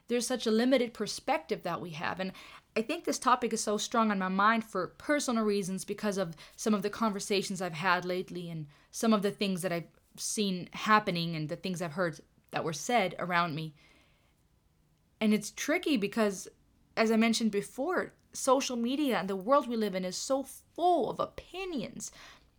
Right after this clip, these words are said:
but people are not listening to each other. We're not stopping and going, "Tell me why you feel that way." Usually there's an unmet need. Usually, regardless of the personality type,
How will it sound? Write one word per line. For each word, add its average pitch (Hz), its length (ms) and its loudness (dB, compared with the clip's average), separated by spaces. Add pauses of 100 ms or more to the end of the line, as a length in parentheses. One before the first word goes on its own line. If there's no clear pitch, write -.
(160)
but 233 120 -4
people 311 280 2
are 262 60 2
not 214 180 0
listening 233 540 0
to 185 160 -4
each 160 180 -6
other. 160 220 -4
We're 208 80 -2
not 247 260 0
stopping 247 460 -2
and 196 120 -4
going, 196 380 -2 (420)
"Tell 359 220 2
me 349 100 -2
why 247 140 6
you 196 160 0
feel 170 220 -4
that 160 180 -6
way." - 180 -12 (1400)
Usually 311 640 2
there's 220 200 2
an 202 160 -6
unmet 202 360 0
need. 180 320 -10 (100)
Usually, 196 760 0 (460)
regardless 196 540 6
of 254 120 -2
the 262 60 -2
personality 214 720 -2
type, 185 380 -4